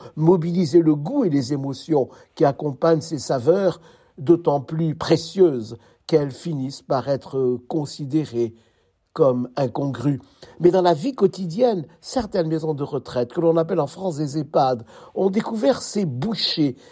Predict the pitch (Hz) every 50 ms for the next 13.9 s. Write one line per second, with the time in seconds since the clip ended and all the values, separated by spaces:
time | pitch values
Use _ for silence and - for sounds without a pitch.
0 | - - 165 202 247 220 165 180 170 165 147 151 170 - - - 170 160 151 165
1 | 156 - 190 175 151 160 165 - 165 - - 170 160 151 135 123 165 160 131 120
2 | 147 156 135 - - - - - 147 160 165 175 170 160 - 190 185 - - 156
3 | 143 123 - - - 160 - - 202 208 - - 175 156 151 160 151 151 165 -
4 | - - - 160 151 139 127 - - - - - - - - - 180 175 165 170
5 | 190 175 160 170 175 170 160 - - - 165 147 135 127 143 147 120 117 147 131
6 | 165 170 139 127 147 139 - - 165 151 139 147 - - - 151 143 147 165 156
7 | 160 190 170 - - - - - _ - 156 147 147 135 - - 175 139 123 147
8 | 143 123 - - 160 160 160 147 139 151 160 147 143 135 135 131 - 131 117 -
9 | - - 165 156 165 165 151 135 113 135 139 120 117 127 120 135 156 165 165 151
10 | 151 135 123 135 127 139 135 117 - 123 120 143 175 160 160 - - - - -
11 | - - 180 190 190 - - 220 220 185 - - - 151 135 127 143 127 - -
12 | 156 147 127 123 143 135 120 120 147 214 202 - 202 190 160 151 175 156 - -
13 | 160 156 165 165 165 - _ - 110 135 180 185 135 143 139 143 139